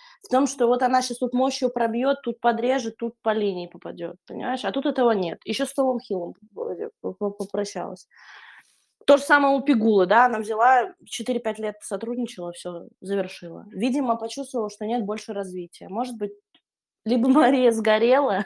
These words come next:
<laughs> как Алёна Остапенко в матче с Азаренко, либо она просто тоже поняла, что никакого развития нет, а на месте стоять не хочется, возможно, смена, а, своего круга поможет ей в этом.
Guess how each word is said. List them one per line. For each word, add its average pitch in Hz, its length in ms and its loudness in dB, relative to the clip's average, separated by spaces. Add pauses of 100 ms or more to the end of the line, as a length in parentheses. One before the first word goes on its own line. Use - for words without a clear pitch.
(440)
<laughs> - 220 0
как 302 260 2
Алёна 226 400 6
Остапенко 240 680 0
в 240 40 -4
матче 254 380 -2
с - 100 -16
Азаренко, 214 600 -8 (640)
либо 262 600 6 (140)
она 226 240 6
просто 262 320 0
тоже 240 280 0
поняла, 208 400 0
что 202 240 -8
никакого 208 440 -4
развития 180 500 -6
нет, 175 220 -20 (140)
а 185 80 -8
на 190 100 -6
месте 226 260 -6
стоять 190 320 -6
не 185 100 -8
хочется, 269 480 -8
возможно, 190 460 -8
смена, 202 480 -8 (520)
а, 180 320 -4
своего 202 380 -2
круга 233 480 -2 (760)
поможет 202 460 -2
ей 196 140 -2
в 160 100 -8
этом. - 240 -14